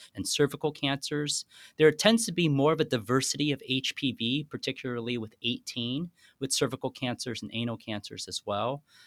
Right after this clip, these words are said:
Uh, when we looked at our cohort at Mayo Clinic, for example, and this has been validated in other institutions,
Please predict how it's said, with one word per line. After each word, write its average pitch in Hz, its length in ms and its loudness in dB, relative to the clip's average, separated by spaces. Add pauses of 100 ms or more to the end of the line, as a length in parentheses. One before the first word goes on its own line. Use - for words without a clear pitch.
(140)
Uh, 110 140 -6
when 120 100 0
we 131 140 2
looked 143 220 0
at 123 180 2
our 127 160 6
cohort 113 480 -2
at - 120 -12
Mayo 113 200 -2
Clinic, 113 380 -8
for - 160 -6
example, 101 580 -6
and 104 100 -6
this 117 140 -4
has 117 100 -6
been 107 200 -4
validated 98 560 -4
in 92 140 -14
other 107 160 -8
institutions, 98 920 -8